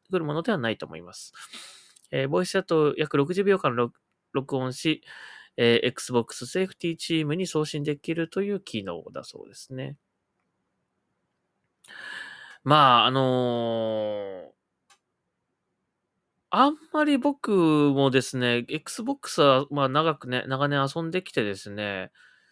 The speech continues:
正直そこまでない、まあ、あんまり僕対戦とかやらないから余計そうなのかもしれないけど、こんななんかあの、すげえ迷惑な、この、なんか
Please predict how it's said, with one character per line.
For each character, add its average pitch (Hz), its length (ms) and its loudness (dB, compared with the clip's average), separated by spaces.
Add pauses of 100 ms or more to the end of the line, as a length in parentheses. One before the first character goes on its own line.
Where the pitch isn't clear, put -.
(160)
正 294 340 0
直 330 320 -2
そ 147 160 -4
こ - 140 -6
ま 240 160 4
で 131 120 4
な 123 280 4
い、 110 640 2
ま 165 120 4
あ、 120 40 6
あ 139 40 2
ん 208 60 -2
ま 262 80 4
り 254 60 -2
僕 269 200 -2
対 196 240 0
戦 302 200 -6
と 320 80 -6
か 202 80 2
や 147 120 8
ら 151 80 2
な 160 100 2
い 160 40 0
か 151 80 0
ら 131 60 4
余 123 140 0
計 156 120 -4
そ 185 140 -6
う - 20 -4
な 151 80 -2
の 117 80 -6
か 113 60 -6
も 104 80 -10
し 117 100 -16
れ 107 60 -14
な 101 100 -8
い 98 60 -10
け - 100 -14
ど、 95 420 -8
こ - 120 -14
ん 226 40 -8
な 226 100 -2
な 233 100 -2
ん - 20 -8
か 135 140 0
あ 123 40 2
の、 113 440 -2
す - 240 -16
げ 190 100 2
え 160 40 2
迷 180 160 2
惑 139 240 2
な、 104 340 -4
こ 107 80 -8
の、 101 240 -8 (1900)
な 110 120 -6
ん - 20 -8
か - 60 -20